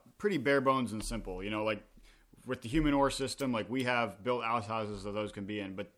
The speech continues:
they, that's not really necessary for, for the system to work other than just having the bucket and that, and that's true for food as well. Um, all these systems can slowly build on themselves the longer you're living there and become pretty, uh,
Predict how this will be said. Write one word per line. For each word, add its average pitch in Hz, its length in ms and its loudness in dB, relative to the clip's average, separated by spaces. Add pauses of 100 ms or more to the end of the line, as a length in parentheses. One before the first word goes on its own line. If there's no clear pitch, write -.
(220)
they, 117 160 -8 (240)
that's 131 260 -2
not 123 220 0
really 113 220 -4
necessary 104 580 -6
for, 98 460 -8 (640)
for 135 160 -4
the 104 100 -4
system 117 380 -4
to 104 60 -2
work 117 340 2
other 107 240 -2
than 104 340 -4
just 98 160 -6
having 101 220 -4
the 98 80 -6
bucket 101 300 -6
and 101 120 -6
that, 110 200 0
and 104 100 -6
that's 104 120 -6
true 120 200 -6
for 104 160 -14
food 113 240 -6
as 95 160 -8
well. 104 440 0 (140)
Um, 98 480 -2 (260)
all 139 180 2
these 147 180 0
systems 131 400 -4
can 110 160 -8
slowly 120 400 0
build 113 260 -2
on 107 140 0
themselves 95 520 -6
the 95 80 -14
longer 101 340 -4
you're 98 140 -6
living 95 360 -6
there 87 220 -8
and 92 360 -10 (320)
become 123 560 -2 (680)
pretty, 156 420 0
uh, 135 440 4